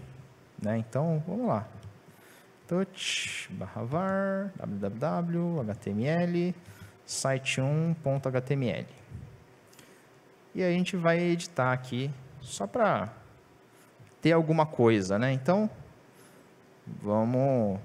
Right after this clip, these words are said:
deixar aqui uma página webzinha só pra gente saber que a gente está chegando aqui na página um. Beleza.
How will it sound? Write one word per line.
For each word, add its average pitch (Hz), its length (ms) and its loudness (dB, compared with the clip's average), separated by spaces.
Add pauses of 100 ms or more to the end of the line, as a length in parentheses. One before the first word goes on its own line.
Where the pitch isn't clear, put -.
(200)
deixar 107 580 -2
aqui 147 500 -6
uma 202 140 -2
página 170 420 4
webzinha 139 600 4
só 151 160 0
pra 170 120 -2
gente 156 400 2 (440)
saber 160 400 4
que 160 100 2
a 165 40 4
gente 170 180 0
está 147 240 4
chegando 123 460 4
aqui 120 200 0
na 117 100 4
página 120 480 4
um. 95 160 0 (1600)
Beleza. - 640 -2